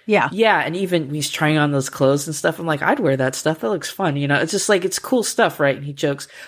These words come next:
Speaker 2: But yeah, he literally drops his, his pants and he's got his, you know, his, his schlong out and
Speaker 1: <laughs>
Speaker 2: Harper's right there looking for sunscreen. It's just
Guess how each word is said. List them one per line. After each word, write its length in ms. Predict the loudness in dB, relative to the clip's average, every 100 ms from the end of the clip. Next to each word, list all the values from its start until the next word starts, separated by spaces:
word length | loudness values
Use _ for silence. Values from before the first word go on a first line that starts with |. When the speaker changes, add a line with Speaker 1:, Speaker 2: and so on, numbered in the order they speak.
| -10
Speaker 2:
But 80 | -2
yeah, 180 | 0 2
he 220 | 0 2
literally 420 | 4 4 2 -2
drops 880 | -4 -8 -4 0 2 0 -4 -6 -8 _ _ _ _ _ _
his, 500 | 2 2 2 -6 -10 -2
his 220 | -2 -2
pants 760 | -6 -2 2 2 0 -8 -16 _ _ _ _ _ -2
and 140 | 0
he's 240 | 0 -2 0
got 240 | 2 2
his, 240 | 0 -4 -2
you 140 | -2
know, 340 | 0 0 -2 -6
his, 260 | -8 -6 -6
his 140 | -4 -4
schlong 480 | -2 2 2 2 2
out 320 | 0 0 -6 _ _ _ _
and 440 | -4 0 0 2 0
Speaker 1:
<laughs> 120 | 2
Speaker 2:
Harper's 560 | 0 2 -2 -4 -6
right 240 | -2 -2 -2
there 240 | -2 -2 -2
looking 300 | -4 -8 -16
for 160 | -12
sunscreen. 800 | -8 -4 -4 -4 -8 -6 -4 -4 -6
It's 240 | -10 -10
just 260 | -8 -8